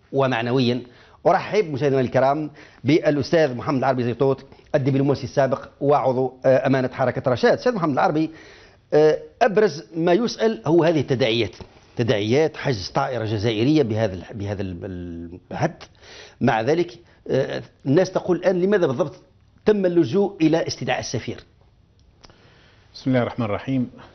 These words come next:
Speaker 2: تحياتي لك وللمشاهدين الكرام.
Speaker 1: مم.
Speaker 2: حقيقة هذا مسار، آه، مرة أخرى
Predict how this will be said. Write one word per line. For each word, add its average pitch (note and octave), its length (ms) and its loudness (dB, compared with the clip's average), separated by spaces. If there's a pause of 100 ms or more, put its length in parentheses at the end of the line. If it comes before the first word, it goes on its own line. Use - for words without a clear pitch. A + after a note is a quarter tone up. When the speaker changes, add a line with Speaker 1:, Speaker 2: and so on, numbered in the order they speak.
(180)
Speaker 2:
تحياتي A#2+ 340 -6
لك A#2 240 -6
وللمشاهدين G#2+ 1000 -4
الكرام. G2+ 520 -4 (180)
Speaker 1:
مم. G#2 160 -6 (1300)
Speaker 2:
حقيقة G#3 600 0
هذا E3+ 120 2
مسار، D#3 600 2 (160)
آه، B2+ 640 0 (120)
مرة E3 320 2
أخرى D#3 540 0